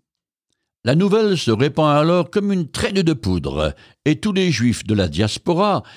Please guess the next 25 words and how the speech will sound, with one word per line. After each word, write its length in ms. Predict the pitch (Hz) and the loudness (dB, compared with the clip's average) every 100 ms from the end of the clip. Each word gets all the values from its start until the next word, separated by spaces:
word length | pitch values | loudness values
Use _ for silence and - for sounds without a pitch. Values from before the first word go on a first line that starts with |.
| - _ | -20 _
qui 160 | - 202 | -2 0
n'ont 200 | 170 147 | 2 0
pas 220 | 107 90 | 0 0
péri 600 | - 117 120 185 196 - _ - | 2 2 2 0 -2 -8 _ -2
reviennent 680 | 101 131 175 143 139 113 92 | 0 2 2 0 0 0 -2
en 180 | 95 107 | 0 0
masse 460 | 123 202 190 - - - - | 2 0 -2 -6 -8 -10 -8
dans 280 | 82 185 | -2 0
leur 220 | 165 107 - | 2 0 -2
pays. 300 | 87 64 - _ _ _ _ _ _ _ _ _ _ _ | -6 -8 -14 _ _ _ _ _ _ _ _ _ _ _
À 160 | 127 202 | 0 0
eux 320 | 233 175 - | 2 0 -2
se 200 | - - | -6 -4
joignent 320 | 185 185 131 | -2 -2 0
alors 240 | 95 98 95 - | 2 0 -2 -6
tous 200 | 208 196 | -4 -2
les 220 | 170 151 | -2 -2
croyants 420 | - 127 143 156 | -2 -2 0 0
du 120 | 92 | 0
monde 280 | 92 123 117 | 0 0 2
entier, 540 | 104 104 107 180 180 - - | 2 2 0 -2 -2 -2 -6
et 140 | - 160 | -2 0
ensemble, 500 | 180 220 214 131 87 - | 0 -2 0 -2 -4 -4
ils 180 | 139 135 | 0 0
forment 600 | - 180 190 185 190 | 0 0 0 0 0